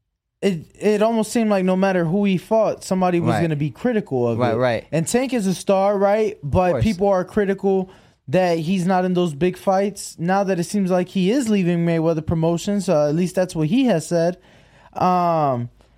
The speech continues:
Speaker 1: you know, what do you think is the big fight for Tank?
Speaker 2: Man, honestly, he has to fight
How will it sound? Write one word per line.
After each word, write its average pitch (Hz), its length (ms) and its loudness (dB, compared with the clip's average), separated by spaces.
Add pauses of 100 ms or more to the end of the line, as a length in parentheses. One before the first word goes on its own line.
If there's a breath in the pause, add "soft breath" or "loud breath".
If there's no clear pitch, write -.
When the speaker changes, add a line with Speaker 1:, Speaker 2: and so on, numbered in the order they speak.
(1200 soft breath)
Speaker 1:
you 175 140 0
know, 175 160 2
what 165 180 0
do 196 80 0
you 196 80 0
think 175 520 -4
is 175 300 0
the 147 80 -2
big 139 220 -2
fight 151 260 -2
for 131 220 -6
Tank? 120 420 -12 (1500)
Speaker 2:
Man, 98 420 -6 (340)
honestly, 123 560 -4
he 120 160 -6
has 135 140 -2
to 131 100 -10
fight 123 440 -4